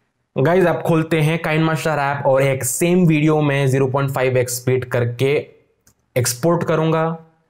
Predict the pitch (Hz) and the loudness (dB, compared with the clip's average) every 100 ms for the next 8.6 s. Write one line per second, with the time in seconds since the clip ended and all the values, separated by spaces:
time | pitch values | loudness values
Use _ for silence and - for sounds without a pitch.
0 | - - 151 160 143 123 143 135 143 131 | -10 -4 0 2 2 0 -2 -2 -2 0
1 | 131 131 123 120 120 120 120 135 127 123 | 0 0 0 2 2 2 -2 -2 0 0
2 | 117 117 120 117 120 120 131 151 170 _ | -2 -4 -2 0 2 0 0 -2 -4 _
3 | _ - - - 139 139 135 135 135 131 | _ -20 -14 -4 0 2 2 0 0 0
4 | 127 135 135 135 131 120 117 113 117 120 | 0 2 2 2 2 2 0 0 0 0
5 | 131 127 120 120 123 120 - 131 165 165 | 0 0 -2 -2 -2 -2 0 0 0 -4
6 | _ _ - 127 127 127 127 123 123 123 | _ _ -2 2 2 0 0 2 2 2
7 | 120 120 117 - - 127 127 123 120 123 | 0 2 0 -2 0 0 0 0 0 0
8 | 123 120 117 127 - | 0 0 0 -2 -6